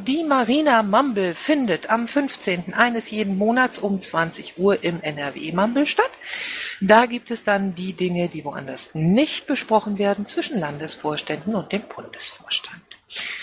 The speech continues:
Ähm, Informationen der Landesebene, die an, äh, Presse und Social Media gehen sollen, bitte an S G Presse at lists Punkt piratenpartei Punkt D E.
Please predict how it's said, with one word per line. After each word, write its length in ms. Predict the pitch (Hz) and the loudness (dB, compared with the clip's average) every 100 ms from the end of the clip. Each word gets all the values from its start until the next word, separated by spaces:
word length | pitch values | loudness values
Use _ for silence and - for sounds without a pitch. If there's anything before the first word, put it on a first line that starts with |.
| - - - - | -10 -12 -14 6
Ähm, 420 | 202 202 202 214 - | 10 10 8 0 -2
Informationen 880 | 262 370 - 339 277 - 240 233 220 | -2 -2 -4 -2 -2 0 -2 0 2
der 140 | 208 | 0
Landesebene, 840 | 180 165 170 175 - 151 151 151 151 | 0 -2 -2 -4 -6 -10 -6 -4 -4
die 340 | - 196 - | -2 -2 0
an, 340 | 170 175 170 160 | 0 0 -2 -2
äh, 160 | 165 | -4
Presse 380 | - - 220 220 | 2 4 4 0
und 100 | 196 | -4
Social 340 | 185 175 170 156 | -2 0 -2 -2
Media 420 | 190 262 254 220 | 0 2 2 2
gehen 400 | 170 160 151 143 | -2 -6 -8 -6
sollen, 600 | 135 156 220 285 320 370 - - - - | 2 4 6 6 4 -4 -8 -18 -20 -18
bitte 680 | 175 165 214 262 262 247 254 | -14 0 2 4 4 2 2
an 320 | - 185 180 180 | 2 2 0 -2
S 260 | 180 196 - | -2 -2 -4
G 140 | 185 | -6
Presse 500 | 180 - 208 - 220 | -6 0 0 2 0
at 260 | 165 170 - | 0 -4 -6
lists 480 | 156 170 - - - | -2 0 -2 -4 -6
Punkt 480 | - - 160 - - | -2 -2 -2 -6 -6
piratenpartei 1200 | 165 151 139 143 143 143 - 135 - 139 131 127 - | -4 0 2 0 -4 -8 -6 -6 -2 -2 -2 -4 -10
Punkt 480 | - 127 113 - - - - | -4 -4 -4 -12 -14 -20 -6
D 180 | 131 123 | -6 -2
E. 240 | 170 247 | 2 2